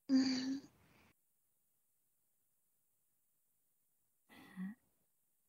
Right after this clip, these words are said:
Speaker 2: I co się dzieje z tymi wspomnieniami tego powieszczenia?
Speaker 1: Ja to usunęłam,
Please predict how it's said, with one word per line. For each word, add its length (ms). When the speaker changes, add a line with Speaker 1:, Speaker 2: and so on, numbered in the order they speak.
Speaker 2:
I 60
co 140
się 200
dzieje 360
z 100
tymi 340
wspomnieniami 1000
tego 500
powieszczenia? 760
Speaker 1:
Ja 240
to 200
usunęłam, 760